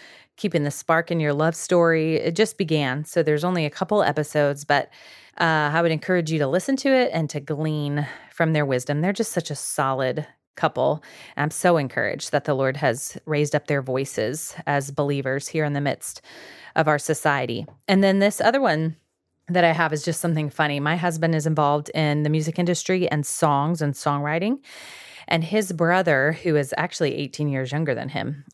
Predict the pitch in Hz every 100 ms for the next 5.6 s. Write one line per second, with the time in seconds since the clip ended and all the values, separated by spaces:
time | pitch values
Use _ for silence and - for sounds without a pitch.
0 | - 160 147 - 151 - - 139 139 147
1 | 143 160 190 196 _ _ _ _ _ _
2 | _ _ - - 190 175 165 175 190 160
3 | 151 147 151 147 135 135 139 131 143 131
4 | 131 - 127 139 143 131 131 135 - 127
5 | 147 139 139 143 143